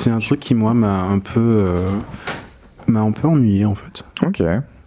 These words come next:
Speaker 2: Il y a
Speaker 1: Après, je pense pas qu'ils sont obligés que, à chaque saison, que,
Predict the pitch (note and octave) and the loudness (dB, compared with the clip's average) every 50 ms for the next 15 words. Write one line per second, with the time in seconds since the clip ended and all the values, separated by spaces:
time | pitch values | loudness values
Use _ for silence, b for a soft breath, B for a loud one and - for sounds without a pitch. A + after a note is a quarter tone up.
0 | - - - - - F#2+ F#2+ F#2+ - C3 - - E3 E3 C#3+ - - C3 A#2+ - | -20 -20 -6 -2 0 0 2 2 2 0 0 0 -2 -2 -4 -4 -4 -4 -2 -2
1 | D3+ D3 - D3 C3 - - C3+ A#2+ A#2+ A#2 A2+ A2+ A2+ B2 A#2+ - A2 - - | -4 -2 -2 -4 -4 -2 -2 0 0 0 0 0 0 0 0 0 0 -2 0 0
2 | A#2 A2 - - - A#2 A2+ - - - B2 A#2 A2+ A2 A2+ A2+ A#2 A#2 A#2 A#2 | 0 -2 0 0 -2 -2 -4 -4 -2 0 2 2 2 2 2 2 2 2 0 0
3 | A2+ - - A2+ G2+ G2 G2+ | -2 -2 0 0 0 0 0